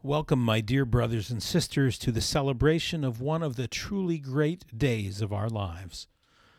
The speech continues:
the glorious solemnity of the Immaculate Conception. In no way simply a day to honor the Blessed Virgin Mary,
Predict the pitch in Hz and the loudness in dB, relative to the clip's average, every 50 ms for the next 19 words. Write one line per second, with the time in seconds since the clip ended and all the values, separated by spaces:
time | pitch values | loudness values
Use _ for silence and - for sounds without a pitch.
0 | _ _ _ _ _ 147 123 110 135 151 160 165 156 147 139 - - - - 131 | _ _ _ _ _ -6 0 2 4 6 6 6 4 4 2 0 0 0 0 2
1 | 135 147 147 147 135 123 - - 135 127 - - 135 113 123 135 131 120 123 131 | 2 2 2 0 -2 -2 -2 0 0 0 0 0 -2 -2 0 0 0 0 0 0
2 | 127 120 110 - 123 113 104 101 - - - 120 110 - - 95 - - - - | -2 -2 -4 -4 -4 -4 -4 -6 -6 -6 -6 -4 -4 -4 -6 -6 -6 -8 -10 -10
3 | 101 - _ _ _ _ _ _ _ _ _ _ _ _ _ _ _ _ _ _ | -12 -14 _ _ _ _ _ _ _ _ _ _ _ _ _ _ _ _ _ _
4 | _ _ _ - 151 135 131 147 156 175 165 156 156 147 135 123 - - - 143 | _ _ _ 2 4 4 6 6 6 6 6 6 4 6 6 4 4 4 2 2
5 | 135 - - 147 127 110 107 139 131 123 127 - - 135 - 147 131 135 135 127 | 2 2 0 0 0 2 2 4 4 4 2 0 -2 -2 -2 0 0 2 2 2
6 | 117 113 107 - _ _ _ _ _ _ _ _ _ _ - 127 110 123 135 120 | 2 2 0 -4 _ _ _ _ _ _ _ _ _ _ -4 0 2 4 4 4
7 | - - 127 107 117 123 117 92 107 107 113 123 123 117 117 110 98 98 - | 4 0 0 0 2 2 2 2 0 0 0 2 2 2 2 2 0 -2 -4